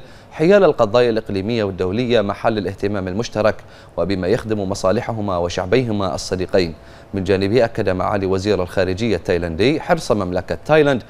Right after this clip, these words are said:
على المضي بعلاقات التعاون الثنائي مع مملكة البحرين لآفاق أرحب في كافة المجالات، منوها بما تقوم به مملكة البحرين من دور إيجابي مهم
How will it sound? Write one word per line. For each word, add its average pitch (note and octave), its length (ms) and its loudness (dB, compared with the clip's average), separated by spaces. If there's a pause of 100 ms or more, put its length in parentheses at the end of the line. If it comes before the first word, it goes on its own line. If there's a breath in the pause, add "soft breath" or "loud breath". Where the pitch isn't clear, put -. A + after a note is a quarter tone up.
(340 loud breath)
على F#3 160 8
المضي C#3+ 560 4
بعلاقات B2 600 2
التعاون G2 480 2
الثنائي F2+ 500 -2
مع C3+ 200 4
مملكة G#2+ 500 -2
البحرين G2+ 480 -2
لآفاق B2 480 2
أرحب A2+ 500 0 (300 loud breath)
في G#3 120 0
كافة A#2+ 380 0
المجالات، E2+ 560 -6 (380 loud breath)
منوها A#2+ 440 4
بما F2 300 0
تقوم G2 400 -2
به G#2 180 0
مملكة F#2+ 440 0
البحرين B2+ 560 2
من A3+ 100 0
دور D#3+ 220 6
إيجابي G2+ 680 0
مهم C#3+ 460 -2